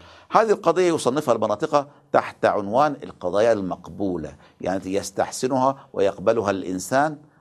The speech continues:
بقبول حسن ثقة بقائلها، هذا يسمى المقبولات. طيب،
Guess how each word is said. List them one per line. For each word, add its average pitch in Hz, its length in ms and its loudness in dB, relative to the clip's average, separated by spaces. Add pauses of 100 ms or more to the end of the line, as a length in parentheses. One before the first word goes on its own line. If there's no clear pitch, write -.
(140)
بقبول 104 560 0
حسن 151 320 0 (340)
ثقة 98 380 -2
بقائلها، 78 760 -6 (220)
هذا 113 120 4
يسمى 143 380 0 (260)
المقبولات. 85 920 -4 (540)
طيب، - 200 -8